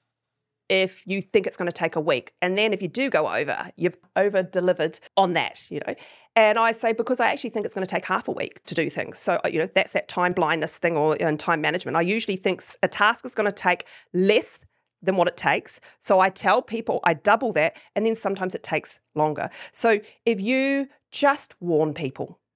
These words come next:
you know what you're like, I know what I'm like, I now warn them. I'll say, "Hey, listen," and I actually tell them, "Hey, listen, I have A D H D. Um, you know, that is one of the reasons why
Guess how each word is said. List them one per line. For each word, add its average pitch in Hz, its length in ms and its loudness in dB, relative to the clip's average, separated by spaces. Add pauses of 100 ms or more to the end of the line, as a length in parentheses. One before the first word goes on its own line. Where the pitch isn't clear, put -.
you 214 160 2
know 269 160 6
what 302 100 6
you're 302 120 0
like, 202 400 4 (420)
I 185 180 6
know 254 140 2
what 269 120 4
I'm 226 200 4
like, 190 380 2 (240)
I 175 100 4
now 180 240 4
warn 151 240 0
them. 147 120 -4
I'll 147 80 -2
say, 165 160 -2
"Hey, 226 220 2
listen," 214 380 0 (280)
and 277 140 2
I 320 80 2
actually 320 200 -2
tell 208 180 2
them, 180 80 -4
"Hey, 240 160 -2
listen, 220 360 -2 (120)
I 185 60 -2
have 214 200 0
A 202 120 4
D 202 100 0
H - 200 -2
D. 180 340 0 (420)
Um, 170 260 2 (760)
you 180 140 2
know, 165 160 2 (400)
that 196 300 4
is 196 100 -4
one 190 160 -2
of 180 60 0
the 190 80 -4
reasons 190 440 -2
why 165 280 0